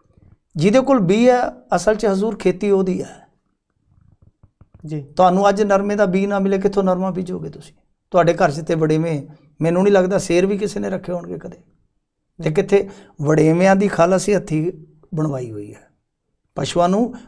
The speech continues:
Speaker 1: ਵੜੇਵਿਆਂ ਦੀ ਖਲ ਚਾਰਦਾ ਸੀ ਆ ਏਰੀਆ। ਤੋ ਗੱਲ ਇਹ ਹੈ ਕਿ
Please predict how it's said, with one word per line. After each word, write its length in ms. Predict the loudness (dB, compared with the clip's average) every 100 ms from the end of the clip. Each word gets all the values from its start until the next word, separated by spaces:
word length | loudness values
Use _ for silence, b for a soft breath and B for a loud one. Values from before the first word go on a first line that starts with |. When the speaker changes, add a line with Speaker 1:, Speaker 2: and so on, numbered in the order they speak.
| B
Speaker 1:
ਵੜੇਵਿਆਂ 540 | 0 4 4 4 4 4
ਦੀ 100 | 2
ਖਲ 300 | 2 2 4
ਚਾਰਦਾ 420 | 4 2 2 0
ਸੀ 160 | 2
ਆ 80 | 2
ਏਰੀਆ। 480 | 2 -2 -4 -8 -12 _ _ _ _ _ _ _ _ _ _ _ _ _ _ _ _ _ -6
ਤੋ 80 |
ਗੱਲ 300 | -4 0 4
ਇਹ 180 | 6 6
ਹੈ 80 | 4
ਕਿ 260 | 0 -4